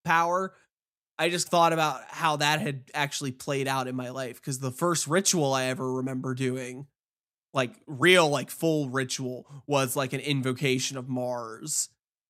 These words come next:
And my first magical motto has a certain connection to Gabura.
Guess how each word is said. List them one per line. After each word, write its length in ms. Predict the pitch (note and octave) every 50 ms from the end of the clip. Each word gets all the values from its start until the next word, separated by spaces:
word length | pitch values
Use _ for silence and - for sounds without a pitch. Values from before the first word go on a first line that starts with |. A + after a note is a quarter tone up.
| _
And 640 | - C#3+ C#3 C#3 C3+ C3 B2+ B2+ B2 B2 A#2 B2+ C#3+ _ _ _ _ _ _ _ _ _ -
my 460 | - C#3 C3+ C3+ C3+ C3 C3 C3 C3 A#2
first 480 | - - - - E3+ E3+ E3 D3 - -
magical 560 | D3 D3+ D3+ D3+ D3+ D3 D3 D3+ - - D3 B2+
motto 840 | B2+ B2+ C3+ C#3 C#3+ D#3 D3+ C3+ B2 A#2+ A#2+ A#2 A2 A2+ A#2+ D3 _ _ _ _ _ _ _ _ _
has 360 | - - D3+ C#3+ C#3 C#3+ C3+ C3
a 200 | C3 B2+ B2 B2
certain 640 | - - - D3 C3+ A#2+ C3 C3+ B2+ B2 B2 B2 - _ _ _ _ _ _ _ _ _ _ _ _
connection 540 | - - D3+ C#3 C3 C3+ - - C#3 B2+ B2
to 120 | A2+ C3+ C3
Gabura. 800 | C3 C3 A#2+ A#2 C3+ C3 B2+ B2 B2 A#2+ A2+ G#2+ A2 C3 D3